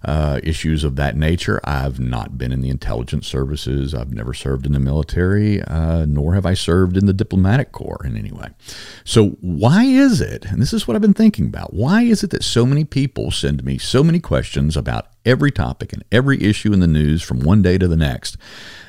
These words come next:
Uh, because it's certainly not based on or because of my own training or academic, uh, expertise. You know, upon much thought over the last few days, thought, meditations, contemplation,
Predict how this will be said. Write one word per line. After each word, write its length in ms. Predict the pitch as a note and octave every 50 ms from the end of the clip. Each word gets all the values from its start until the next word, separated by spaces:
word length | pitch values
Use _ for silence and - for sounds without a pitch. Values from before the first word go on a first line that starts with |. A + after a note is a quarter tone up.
| - -
Uh, 220 | - F#2 E2+ - - -
because 240 | F#2+ G2 - A2+ F#2+
it's 140 | F#2 - -
certainly 400 | - - D#3+ D3+ E2+ G#2 G#2+ G2
not 640 | F#2+ G2 G2+ G2 F#2+ E2 - - A2 E2+ E2 D#2+ D#2+
based 500 | F2+ F2 F2+ F#2+ F2+ E2+ - - - - -
on 320 | - D2+ C#2+ C2 C2 C#2+ D2
or 80 | D2+
because 600 | D2 C#2 D#2+ - - - - F#2 F2+ F2+ E2+ D#2 D#2+
of 120 | D2 C2+
my 220 | C#2+ C#2+ C#2 C2+
own 580 | B1 - D#2 D#2+ D#2+ D#2+ D2+ D2+ D#2 C#2+ C#2+ C#2 - - - -
training 560 | - - - E2+ D#2 D2+ D2 C#2+ D2 D2+ D2+
or 160 | C#2+ A#1+ A1 - - - - -
academic, 640 | - D2 - - D2+ B1+ C2+ C#2+ C2+ C2 B1+ - - - -
uh, 140 | - A#1+ - - _
expertise. 680 | - - - - - G#2+ G2+ - F#2+ E2+ - - - - - - - _ _
You 80 | - A#2+
know, 100 | A2+ F2
upon 380 | - - - - C3+ C3 B2+ A#2 F#2+ E2+ E2+ F2 G2 - -
much 480 | F2+ F2+ F#2 G2+ G#2+ A#2 - - -
thought 500 | - - - F2+ F#2+ G#2 F#2 - - -
over 140 | D#2 C#2 D2
the 80 | C#2+ C#2+
last 240 | C#2+ C2+ B1+ - -
few 100 | A1 G#1
days, 340 | G#1 A1 - - - -
thought, 480 | - - F#2+ F#2 F#2 F2+ E2+ - - D2+
meditations, 880 | C#2 A1 G#1+ - - - - F2 F2 F2 - - D2 D2+ D#2 D2+ - -
contemplation, 960 | - - - - - - - - - G#2 F#2+ F#2+ F#2 - - F2+ E2 E2